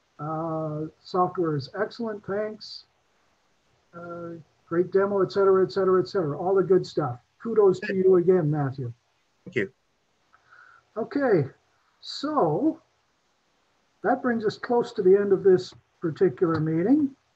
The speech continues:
Speaker 1: I would like to thank our guest speaker, John Reed.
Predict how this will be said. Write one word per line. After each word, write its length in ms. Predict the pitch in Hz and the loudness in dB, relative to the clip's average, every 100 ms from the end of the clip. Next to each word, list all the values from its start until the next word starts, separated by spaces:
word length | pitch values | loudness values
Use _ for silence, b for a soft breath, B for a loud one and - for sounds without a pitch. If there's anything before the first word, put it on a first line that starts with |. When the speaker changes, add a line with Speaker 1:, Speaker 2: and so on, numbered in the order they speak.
| _ b b _ 156 | _ b b _ -6
Speaker 1:
I 140 | 160 | -4
would 140 | 156 | -2
like 280 | 165 185 180 | 0 0 0
to 100 | 180 | -4
thank 640 | - 185 190 202 269 - - - | -4 -4 -2 -2 -2 -4 -20 -12
our 260 | 147 143 139 | -8 -6 -6
guest 260 | 139 156 - | -4 -6 -4
speaker, 300 | 208 247 180 | -4 -4 -4
John 380 | 165 151 147 | -2 0 0
Reed. 340 | 165 240 302 | 0 0 -2